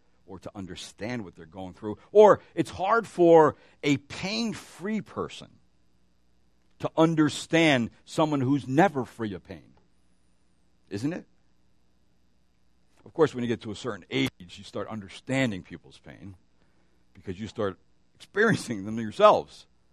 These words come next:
you know, and you begin to physically feel pains.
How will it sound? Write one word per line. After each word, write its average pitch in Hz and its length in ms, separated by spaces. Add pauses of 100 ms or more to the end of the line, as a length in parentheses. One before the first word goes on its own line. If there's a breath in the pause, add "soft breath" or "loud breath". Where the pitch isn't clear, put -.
(340)
you 104 80
know, 123 180
and 127 280
you 127 200
begin 117 360
to 120 200
physically 151 680 (100)
feel 95 360 (380)
pains. 120 680